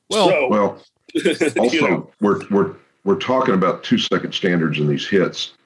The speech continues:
Speaker 3: Y-, it's important to understand what the, uh, accuracy standard is.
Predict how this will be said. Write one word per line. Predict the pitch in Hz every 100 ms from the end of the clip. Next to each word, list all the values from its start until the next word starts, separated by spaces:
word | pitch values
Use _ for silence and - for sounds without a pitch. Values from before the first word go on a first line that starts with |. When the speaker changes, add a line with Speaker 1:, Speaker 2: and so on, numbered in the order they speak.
| _ -
Speaker 3:
Y-, | 123 117 - _ _ _ _
it's | 170 -
important | 76 - - - 76
to | - 78
understand | 80 71 - 80 73 -
what | 80 76
the, | 71 71 69
uh, | 67
accuracy | - 80 73 64 62 - -
standard | - 58 55 -
is. | - - -